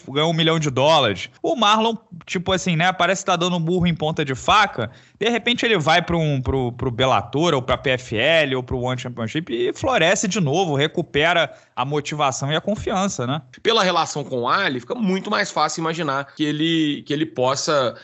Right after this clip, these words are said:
Speaker 2: encontrar caminho. Mas, assim, alternativa tem. Eu, eu não acho
Speaker 1: É, lembrando
Speaker 2: impossível.
Speaker 1: que o Marlon Moraes foi o campeão do World Series of Fighting, que
Speaker 2: Que
Speaker 1: é
Speaker 2: é
Speaker 1: a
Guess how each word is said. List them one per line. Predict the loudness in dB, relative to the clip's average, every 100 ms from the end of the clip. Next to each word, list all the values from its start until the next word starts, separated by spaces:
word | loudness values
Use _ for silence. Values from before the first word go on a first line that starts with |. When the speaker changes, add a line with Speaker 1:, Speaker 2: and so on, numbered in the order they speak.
| -12
Speaker 2:
encontrar | -6 -2 -2 0 0
caminho. | 0 0 0
Mas, | 0 -2
assim, | -2 -4
alternativa | -2 -2 -2 -4 -4 -4
tem. | -4 -2 -2 -4 -6
Eu, | -6
eu | -2 0
não | 2
acho | 0 0
Speaker 1:
É, |
lembrando | 2 2 2 2 0
Speaker 2:
impossível. |
Speaker 1:
que | -2
o | -2
Marlon | 2 2 2
Moraes | 0 2 2 0
foi | -4
o | -4
campeão | -4 -2 -2
do |
World | 2 0 0
Series | -2 0
of | -2 0
Fighting, | 2 2 -2
que | -2
Speaker 2:
Que | 2
Speaker 1:
é |
Speaker 2:
é | 4
Speaker 1:
a | 4 2 -2 -6